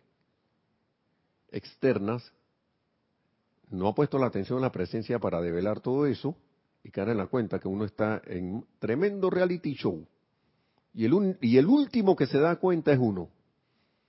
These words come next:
Y buena sea la reflexión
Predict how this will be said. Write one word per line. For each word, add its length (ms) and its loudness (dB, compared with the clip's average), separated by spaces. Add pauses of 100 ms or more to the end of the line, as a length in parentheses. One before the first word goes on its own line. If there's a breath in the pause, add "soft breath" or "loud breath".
(4000)
Y 440 -2 (600)
buena 360 2
sea 200 0
la 140 2
reflexión 760 0